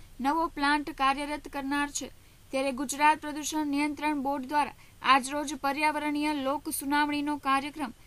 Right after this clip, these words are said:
મુધવાઈ ગામે પ્રાથમિક શાળાની બાજુમાં રાખવામાં આવ્યો હતો, જેમાં ગ્રામજનો દ્વારા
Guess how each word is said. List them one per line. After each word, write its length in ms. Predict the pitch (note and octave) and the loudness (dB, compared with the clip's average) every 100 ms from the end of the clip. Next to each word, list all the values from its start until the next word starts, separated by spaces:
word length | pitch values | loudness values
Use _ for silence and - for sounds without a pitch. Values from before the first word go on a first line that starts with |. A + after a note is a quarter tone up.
| - - | -20 -6
મુધવાઈ 440 | B3+ C#4+ C#4 D4+ D4+ | -2 -2 0 0 2
ગામે 240 | D4+ D4 | 2 0
પ્રાથમિક 460 | C#4 C4 C4 D4+ C#4+ | 0 -2 -2 -4 -4
શાળાની 420 | - C#4+ C#4+ D4 | -2 0 0 0
બાજુમાં 560 | B3+ C4 C4 C#4 C#4+ C4+ | 0 0 0 -2 -2 0
રાખવામાં 540 | B3 B3+ D4 C#4 C#4 | 0 -2 -4 -2 -2
આવ્યો 220 | C#4 C#4+ | -2 -6
હતો, 160 | C#4 - - - - - - - - - | -8 -12 -20 -20 -20 -20 -20 -20 -16 -6
જેમાં 340 | C#4 D4 D4 | 0 2 2
ગ્રામજનો 580 | C4+ C#4 D4+ C#4+ C#4+ D4+ | 2 4 4 0 -2 -2
દ્વારા 340 | C#4 D4 C4+ | 0 0 0